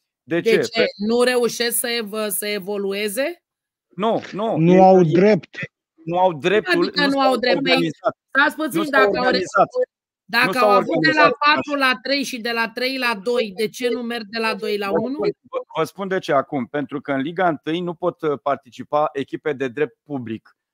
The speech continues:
Speaker 1: Uh, Liga întâi este o ligă profesionistă și trebuie organizată ca atare. Ei nu au reușit în trei ani de zile să găsească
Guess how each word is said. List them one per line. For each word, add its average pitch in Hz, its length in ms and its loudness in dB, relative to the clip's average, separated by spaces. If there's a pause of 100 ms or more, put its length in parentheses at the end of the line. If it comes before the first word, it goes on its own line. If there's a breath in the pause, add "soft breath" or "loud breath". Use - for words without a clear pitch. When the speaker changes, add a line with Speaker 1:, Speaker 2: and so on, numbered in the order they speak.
(120)
Speaker 1:
Uh, 117 440 0 (160)
Liga 151 320 -2
întâi 156 240 -2
este 143 200 -4
o 135 40 0
ligă 151 220 -2
profesionistă 135 1040 -4 (220)
și - 180 -8
trebuie 160 260 0
organizată 151 640 0
ca 147 160 2
atare. 139 420 2
Ei 143 380 -4
nu 160 240 -2
au 175 120 4
reușit 143 420 -4
în 135 120 -2
trei 165 180 -4
ani 151 140 -2
de 131 100 -2
zile 143 280 -4
să 170 180 -4
găsească 156 720 -2